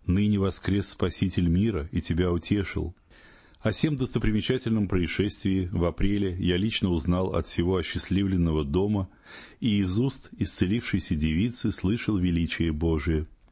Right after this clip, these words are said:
Почему долгом моим почёл донести о сем вашему преосвященству, яко архипастырю моему, пекущемуся о распространении славы Господа нашего Иисуса Христа,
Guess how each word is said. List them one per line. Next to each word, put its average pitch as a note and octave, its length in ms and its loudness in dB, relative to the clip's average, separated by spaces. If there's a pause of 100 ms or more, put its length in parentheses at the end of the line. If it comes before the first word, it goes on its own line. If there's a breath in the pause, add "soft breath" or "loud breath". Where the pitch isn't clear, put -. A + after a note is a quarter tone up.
(680)
Почему A2+ 340 2
долгом G#2+ 440 2
моим D#2+ 340 2
почёл G#2+ 400 0
донести G2+ 480 0
о G#2 100 2
сем G2+ 280 0
вашему G2 400 0
преосвященству, - 1040 0 (500 loud breath)
яко F#2+ 320 0
архипастырю F#2+ 800 0
моему, E2 500 2 (440 loud breath)
пекущемуся A2+ 960 0 (180)
о A2 140 -2
распространении G2+ 960 0
славы F2+ 420 0
Господа F#2 480 0
нашего F2+ 500 0
Иисуса F2+ 540 -2
Христа, F#2+ 640 -4